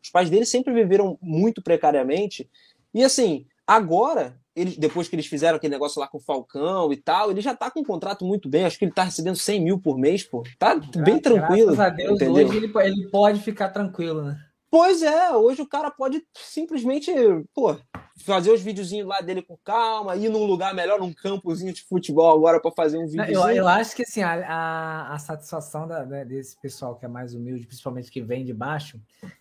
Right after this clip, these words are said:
Speaker 2: é poder trazer pra o, tipo assim, pra família e, e, esse, e, essa situação.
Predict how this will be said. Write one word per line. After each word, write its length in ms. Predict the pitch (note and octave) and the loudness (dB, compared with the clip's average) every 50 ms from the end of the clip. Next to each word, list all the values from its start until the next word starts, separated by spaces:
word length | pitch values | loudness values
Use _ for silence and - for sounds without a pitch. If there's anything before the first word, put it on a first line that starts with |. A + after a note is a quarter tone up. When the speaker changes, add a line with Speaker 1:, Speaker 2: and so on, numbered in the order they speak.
| _ - | _ -8
Speaker 2:
é 80 | C#3+ C#3 | -8 -8
poder 640 | - - D3+ D3+ C3 C3 D3 D3+ D#3 D3 B2+ B2+ _ _ _ _ _ _ - | -4 0 0 0 0 2 0 0 0 -2 -4 -8 _ _ _ _ _ _ -2
trazer 720 | - D#3+ D#3 D3+ D3 C3+ A#2+ B2 D3 F3+ G#3+ A#3 A#3 - | 2 4 4 4 4 2 -4 -2 4 6 6 6 6 4
pra 300 | A#3 A3+ G#3 G3 E3+ - | 2 2 2 2 2 -2
o, 500 | D#3 E3 D#3 D3+ C#3+ C#3 C3+ B2+ B2 A#2+ A2+ | -6 -8 -8 -6 -6 -6 -8 -8 -10 -12 -12
tipo 140 | - - F3 | -10 -8 -8
assim, 180 | E3 - D#3 D3 | -8 -6 -8 -2
pra 200 | - F#3 G#3 G#3 | 4 4 4 4
família 800 | G#3 - A#3 G#3 G3 F#3 F#3+ G3+ A3 A#3 A#3+ B3 B3+ B3+ B3+ - _ _ _ _ _ _ _ _ _ _ _ _ - - - | 4 2 4 4 4 2 2 2 2 0 2 2 0 0 -2 -8 _ _ _ _ _ _ _ _ _ _ _ _ -20 -12 -6
e, 60 | F#3 | -6
e, 340 | F#3+ F#3 F#3+ G#3 G3+ G3+ G3 | -6 -2 2 0 2 2 0
esse, 220 | F#3 F3+ - G#3 G3+ | -4 -4 -2 -2 -2
e, 80 | G3 F3+ | -2 -2
essa 460 | G3 F#3+ F#3 - F3+ F3+ F3+ - F#3+ | -4 -4 -4 -2 -2 -2 -2 -2 -6
situação. 600 | F#3 - G#3 F#3+ F#3 - - E3+ C#3+ B2 A#2 | -4 0 0 0 0 0 -2 -4 -4 -4 -10